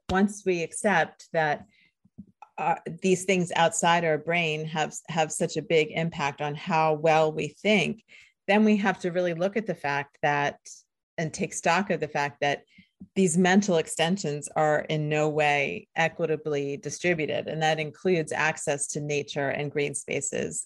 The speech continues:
Um, the New York Times had an amazing piece, um, a couple months ago that looked at how much more green,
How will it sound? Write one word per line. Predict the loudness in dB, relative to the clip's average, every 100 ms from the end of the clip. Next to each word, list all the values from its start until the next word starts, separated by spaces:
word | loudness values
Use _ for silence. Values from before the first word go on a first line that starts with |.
| -4
Um, | -2 -4 -6
the | -4
New | -2
York | -2 -2
Times | 0 0 0
had | 0 -2
an | -2
amazing | -4 -2 -4 -4 -6 -6
piece, | -8 -10 -8 -6 -8 -6
um, | -6 -4
a | -6
couple | -6 -4 -2
months | -2 -4 -4
ago | 0 0 0 -4 -18 -20 -8 0
that | 2 4
looked | 2 2 2
at | 2 2 0 -6 _ _ _ _
how | -4 0 0
much | 0 -2 -2 -4 -4
more | 0 2 2
green, | -2 -6 -6 -4 -2 -2 -4 -6